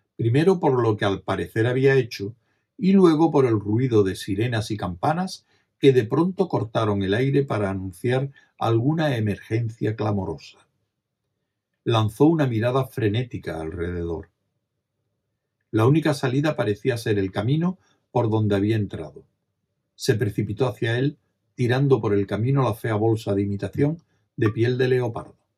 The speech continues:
Se apresuró al azar, caprichosamente, por el complejo laberinto, y parecía cada vez más encarnizadamente perseguido por bocinas de coche,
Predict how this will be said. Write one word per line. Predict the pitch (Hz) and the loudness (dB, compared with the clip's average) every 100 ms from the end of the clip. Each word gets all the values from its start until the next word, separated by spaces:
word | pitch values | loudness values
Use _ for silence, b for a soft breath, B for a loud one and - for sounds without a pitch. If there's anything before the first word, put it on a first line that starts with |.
| _ _ _ _ _ _ _ _ _ _ _ _ _ _ _ | _ _ _ _ _ _ _ _ _ _ _ _ _ _ _
Se | - | 0
apresuró | 123 117 110 113 123 143 | 0 0 -2 0 4 4
al | 143 | 4
azar, | 117 107 98 _ _ _ _ | 0 -4 -6 _ _ _ _
caprichosamente, | - 107 107 104 117 110 98 87 82 - - _ _ _ - | -4 -2 -4 -4 -6 -4 -4 -6 -10 -16 -20 _ _ _ -4
por | 113 | 0
el | 110 | 2
complejo | 113 107 127 127 123 | 2 0 0 0 0
laberinto, | 104 92 80 76 - - _ _ _ _ _ - | 0 -2 -8 -14 -20 -20 _ _ _ _ _ -4
y | 147 | 0
parecía | 120 135 120 185 185 | 2 2 2 2 2
cada | 156 135 | 2 0
vez | 131 151 - _ _ _ | 0 -2 -6 _ _ _
más | 127 143 143 | -2 0 2
encarnizadamente | 123 107 107 101 98 98 123 123 123 110 107 | -2 0 -2 -2 -2 -2 -2 0 -2 -2 -2
perseguido | 110 104 117 131 165 185 b b _ | -4 -4 -2 0 0 0 b b _
por | 117 | 0
bocinas | 107 107 139 139 135 127 | 0 0 0 -2 -2 -2
de | 107 | -4
coche, | 104 85 - 85 | -4 -8 -8 -10